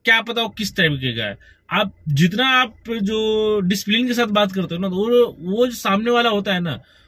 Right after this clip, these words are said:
वो आपका एक छोटा investment कर रहे हो आप। कल को बहुत सारी चीजें वो काम भी दे सकता है, या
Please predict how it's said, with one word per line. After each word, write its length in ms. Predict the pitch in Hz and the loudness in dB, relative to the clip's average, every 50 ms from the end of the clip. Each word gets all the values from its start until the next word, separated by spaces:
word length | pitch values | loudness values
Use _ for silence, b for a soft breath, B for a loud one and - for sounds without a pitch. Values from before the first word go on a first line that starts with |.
| b b - | b b -4
वो 180 | 165 180 208 233 | 0 2 2 2
आपका 300 | 220 214 214 202 240 254 | 2 0 0 2 2 0
एक 120 | 240 - | 0 0
छोटा 260 | - 233 208 214 262 | 0 0 0 2 4
investment 640 | 262 254 240 233 226 226 220 - - 262 294 294 269 | 4 4 2 2 2 2 2 2 2 2 2 2 2
कर 120 | 233 226 190 | 2 2 2
रहे 180 | 160 143 127 | 4 4 4
हो 60 | 123 | 2
आप। 140 | 117 107 95 _ b b b b b b b | 2 0 -4 _ b b b b b b b
कल 120 | - 208 220 | -4 -4 -4
को 480 | 220 240 254 262 269 269 262 240 - _ _ _ _ _ - | -2 -2 -2 0 0 -2 -4 -6 -10 _ _ _ _ _ -6
बहुत 460 | 151 127 135 147 156 185 233 262 247 | -4 -2 0 2 4 4 4 2 2
सारी 200 | - 254 247 247 | 2 0 0 0
चीजें 320 | 202 233 233 214 233 240 240 | -2 -2 -4 -2 0 -2 0
वो 180 | 240 247 240 | 2 2 2
काम 360 | 240 - - 190 196 208 220 220 | 2 2 0 2 2 2 0 0
भी 80 | 214 | 2
दे 140 | 190 208 196 | 2 2 2
सकता 320 | 190 202 - - - 190 | 2 -2 -6 -4 -2 0
है, 280 | 185 190 190 190 190 185 | 2 2 4 2 2 2
या 340 | 175 175 175 175 170 - | 2 0 0 -2 -4 -8